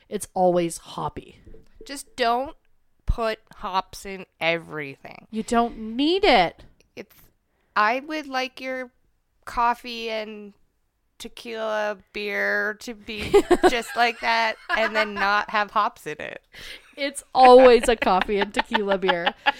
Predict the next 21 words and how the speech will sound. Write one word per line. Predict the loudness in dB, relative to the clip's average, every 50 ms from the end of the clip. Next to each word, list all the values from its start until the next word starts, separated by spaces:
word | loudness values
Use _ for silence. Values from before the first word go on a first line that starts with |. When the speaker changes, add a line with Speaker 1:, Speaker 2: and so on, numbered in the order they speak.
| -4 -6 -6 -6 -14 -20 -12
Speaker 1:
Do | 0 2
you | 6 8
know | 8 8
what | 8 8
I | 6 4 4 2
had, | 2 0 0 0 -2
uh, | -4 -4 -2 -2 -2 -4
last | -4 -6 -6 -6 -6
summer | -10 -12 -10 -10
was | -10 -10 -12 -12
a |
jalapeno | -14 -12 -10 -10 -8 -8 -10 -14 -14 -14 -14 -14 -12 -10 -8 -8 -6 -6 -6 -8 -10 _ _ -20 -20 -20 -20 -16
and | -12 -12 -10 -10 -10 -12 -14 -16
lime | -14 -12 -12 -10 -10 -10 -12 -14 -16
beer. | -18 -18 -20 -20 -20 -20 _ -20 -20 _ -10
Speaker 2:
Ooh. | -8 -8 -8 -8 -6 -6 -6 -6 -6 -8 -8 -8
Speaker 1:
And | -8 -4 -4
it | -4 -4
was | -2 -4 -4 -4 -6
nice. | -6 -2 -2 -2 -2 -4 -6 -14 -16 -14 -4 -2
Speaker 2:
Yeah. | -2 -2 -2